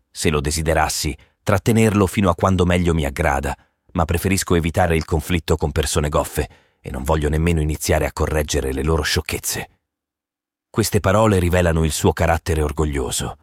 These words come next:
Avrei giurato che costoro, anziché mancare a me, avrebbero preferito mancare a tutto il mondo.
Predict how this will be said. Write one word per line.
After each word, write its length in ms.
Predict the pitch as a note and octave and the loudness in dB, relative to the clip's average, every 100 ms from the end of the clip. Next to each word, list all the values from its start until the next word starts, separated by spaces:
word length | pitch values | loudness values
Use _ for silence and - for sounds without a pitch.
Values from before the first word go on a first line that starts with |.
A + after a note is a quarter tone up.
| _ _ _ _ _ _ - | _ _ _ _ _ _ -8
Avrei 340 | C#2+ F2+ F2 | -2 0 0
giurato 500 | D#2+ E2+ C#2+ C#2 E2+ | 0 2 0 0 -2
che 140 | - | -4
costoro, 720 | - D2 - - C#2 B1+ C2 - _ | -4 -4 -4 -2 -2 -2 -6 -10 _
anziché 400 | - D#2 - F2+ | -4 -2 -2 0
mancare 460 | F2+ D2+ D#2+ D#2+ D2+ | 2 2 0 0 0
a 20 | |
me, 300 | C#2+ D#2+ E2 - _ | 0 -2 -4 -8 _
avrebbero 420 | F2 F2 E2+ E2+ E2+ | -4 0 0 2 0
preferito 440 | E2+ F2+ F2 F2 | 0 0 -2 0
mancare 420 | E2 E2 F#2 F2 D#2+ | 0 0 0 0 0
a 60 | |
tutto 320 | - F#2+ - | -2 -4 0
il 80 | F2 | 0
mondo. 540 | E2+ C#2+ B1 - - | 0 -4 -4 -8 -10